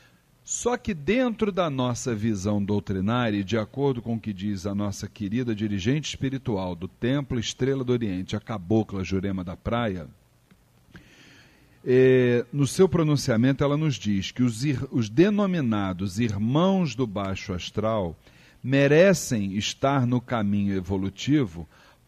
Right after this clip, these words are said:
para o qual as entidades de luz certamente os orientarão. Então, Flávia, dentro dessa ótica do que a entidade da qual você é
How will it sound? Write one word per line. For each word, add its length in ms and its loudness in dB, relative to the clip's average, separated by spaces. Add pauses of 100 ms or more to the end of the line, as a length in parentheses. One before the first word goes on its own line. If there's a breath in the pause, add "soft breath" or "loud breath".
para 320 6
o 80 0
qual 500 2
as 160 0
entidades 760 -2
de 140 -4
luz 580 0 (140)
certamente 1300 0
os 220 -2
orientarão. 1080 0 (640 loud breath)
Então, 400 0
Flávia, 580 -4 (400 soft breath)
dentro 480 2
dessa 480 -2
ótica 640 0
do 160 -6
que 380 -4 (120)
a 120 -4
entidade 560 -4
da 120 -4
qual 280 0
você 360 -6
é 320 -4